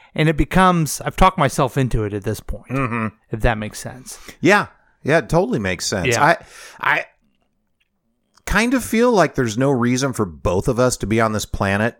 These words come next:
Speaker 2: because
Speaker 1: Right.
Speaker 2: <laughs>
Speaker 1: That's clear.
Speaker 2: Yes.
Speaker 1: Or, or either one.
Speaker 2: <laughs>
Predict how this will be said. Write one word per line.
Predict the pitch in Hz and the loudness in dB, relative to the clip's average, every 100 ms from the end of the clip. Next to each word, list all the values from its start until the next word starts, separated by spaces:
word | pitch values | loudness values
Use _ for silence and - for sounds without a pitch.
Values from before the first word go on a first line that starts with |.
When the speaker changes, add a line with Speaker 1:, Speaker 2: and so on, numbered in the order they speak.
| _ | _
Speaker 2:
because | 104 - 120 107 98 | -6 0 2 2 2
Speaker 1:
Right. | 135 120 - - - 1077 | 2 2 -2 -6 -6 -4
Speaker 2:
<laughs> | 1077 - 139 | -4 -6 0
Speaker 1:
That's | 156 151 - - - | 2 2 -6 -14 -14
clear. | - - 160 120 110 | -6 2 2 2 0
Speaker 2:
Yes. | 190 196 190 196 202 - | 6 8 8 8 6 2
Speaker 1:
Or, | 214 208 | 2 0
or | |
either | 196 170 151 | 0 -2 -4
one. | 131 127 | -2 -2
Speaker 2:
<laughs> | 110 | 2